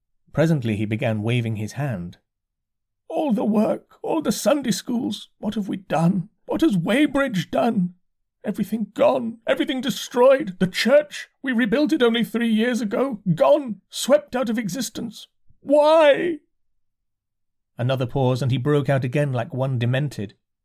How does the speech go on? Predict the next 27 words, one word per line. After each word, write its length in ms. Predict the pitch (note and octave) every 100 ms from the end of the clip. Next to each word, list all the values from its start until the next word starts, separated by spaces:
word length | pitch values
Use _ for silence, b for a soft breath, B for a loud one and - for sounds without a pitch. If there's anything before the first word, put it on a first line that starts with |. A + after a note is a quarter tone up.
| _ _ -
"The 100 | G#3+
smoke 640 | - - A#3 E4 E4+ -
of 80 | B3+
her 160 | A3
burning 540 | A3 F3 C4+ B3+ A#3+ G3+
goeth 340 | B3+ B3+ A#3+
up 220 | B3 B3
for 200 | - A3+
ever 300 | C#4+ C#4+ C4+
and 160 | C4 B3+
ever," 380 | C4+ C#4 C4+ F#3 _ _ _ _
he 140 | -
shouted. 500 | A2 A#2+ G#2+ A2 G#2+ - _ _ _ _ _ _ _ _ _ _ _
His 180 | C3+ B2+
eyes 420 | C#3+ D3 B2 A2
flamed, 440 | - D3 C3 G#2+ G#2
and 80 |
he 80 | A#2+
pointed 320 | A#2+ C3+ A#2+
a 80 | A#2
lean 380 | A#2+ C3+ B2+ A#2+
finger 440 | - D3 C3+ A2
in 100 | G#2+
the 80 | G#2+
direction 380 | A#2+ A#2+ B2+ C#3
of 100 | A#2+
Weybridge. 560 | B2 B2+ G#2 F#2+ -